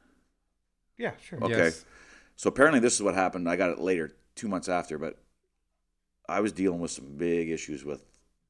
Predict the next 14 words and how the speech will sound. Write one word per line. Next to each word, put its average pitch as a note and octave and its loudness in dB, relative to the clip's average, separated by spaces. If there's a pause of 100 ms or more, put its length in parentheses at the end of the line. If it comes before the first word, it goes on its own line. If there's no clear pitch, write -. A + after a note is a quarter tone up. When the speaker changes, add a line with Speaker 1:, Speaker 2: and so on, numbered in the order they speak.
(240)
Speaker 2:
this D2+ -8
rash F#2 0
I F#2 0
had F2+ -2
going E2+ -2
and D2+ -4
Speaker 3:
<laughs> - -16
That's B2+ -6
not D3 4
Speaker 2:
the A2 6
Speaker 3:
covid, C3 8
Speaker 2:
itches. A#2 6
Speaker 3:
dog. B2 6
<laughs> - -4